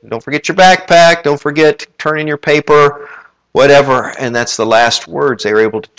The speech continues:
say to that child. This tragedy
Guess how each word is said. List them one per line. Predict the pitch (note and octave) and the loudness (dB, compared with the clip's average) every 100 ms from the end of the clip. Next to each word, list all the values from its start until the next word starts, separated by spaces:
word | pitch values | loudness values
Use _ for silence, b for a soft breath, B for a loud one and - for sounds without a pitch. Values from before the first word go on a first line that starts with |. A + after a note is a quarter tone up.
| - | -8
say | - B2+ A#2 | -4 -2 -2
to | - | -4
that | - G1+ - | -8 -8 -6
child. | - - - - - - _ _ _ _ B B B B | -8 -8 -12 -14 -20 -20 _ _ _ _ B B B B
This | C#3 A3 - - | 2 4 4 2
tragedy | - - G#3 G3 E3+ C3 G#2+ E2+ - - | 0 -4 0 0 0 -2 -6 -10 -14 -18